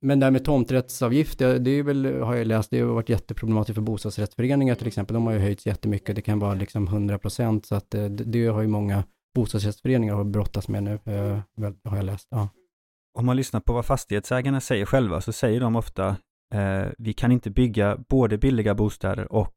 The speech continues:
Speaker 2: bostäder med hög standard. Vi kan inte ha de här kvalitetskraven och bygga billigt." Eh, vi kan lyssna lite här på, på, ehm, Linda Brantemark från fastighetsbolaget Obos som, eh,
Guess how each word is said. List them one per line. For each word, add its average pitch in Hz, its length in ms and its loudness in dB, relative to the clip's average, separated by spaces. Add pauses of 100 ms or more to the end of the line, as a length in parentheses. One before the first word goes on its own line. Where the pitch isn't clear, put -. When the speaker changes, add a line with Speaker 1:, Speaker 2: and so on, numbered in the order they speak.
Speaker 2:
bostäder 95 460 -2
med 98 140 -6
hög 101 220 -4
standard. - 480 -6
Vi 107 120 -8
kan 107 160 0
inte 104 300 0 (840)
ha 104 140 4
de 120 100 2
här 131 100 2
kvalitetskraven 110 800 0
och 107 220 -2
bygga 101 220 0
billigt." 104 320 -2 (380)
Eh, 101 340 -2
vi 113 80 -2
kan 131 160 2
lyssna 135 220 2
lite 143 240 0
här 120 140 2
på, 107 440 2 (200)
på, 104 320 -2
ehm, 104 300 -2 (800)
Linda 117 540 0 (180)
Brantemark 101 720 0
från 113 160 -8
fastighetsbolaget 101 760 -6
Obos 107 480 -4 (300)
som, 101 280 -8
eh, 101 320 -8